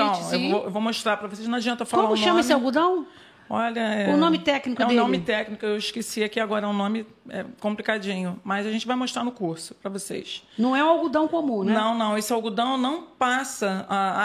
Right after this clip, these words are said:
Speaker 1: água no ouvido. É apropriado mesmo.
Speaker 2: Um algodão impermeável, vamos dizer assim.
Speaker 1: Sim, é um algodão apropriado. Então,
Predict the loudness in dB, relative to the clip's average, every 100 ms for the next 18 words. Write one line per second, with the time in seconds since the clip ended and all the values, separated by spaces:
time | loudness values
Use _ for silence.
0 | 0 -2 -2 -2 0 0 0 0 0 -2
1 | -2 -4 -2 0 0 0 0 0 0 0
2 | 0 0 0 2 2 4 4 2 2 2
3 | 2 2 0 0 0 0 -2 -2 -4 -4
4 | -12 -10 -2 0 0 -4 -10 _ _ -6
5 | -4 -2 -2 -2 -2 -4 -4 -4 -2 -2
6 | -2 -8 -14 -18 -16 -6 -6 -2 -2 -2